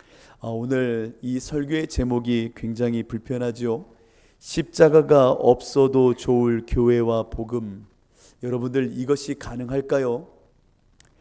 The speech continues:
여러분들은 어떻게 한번 생각하시나요?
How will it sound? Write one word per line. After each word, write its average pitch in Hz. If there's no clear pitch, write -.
여러분들은 139
어떻게 139
한번 135
생각하시나요? 123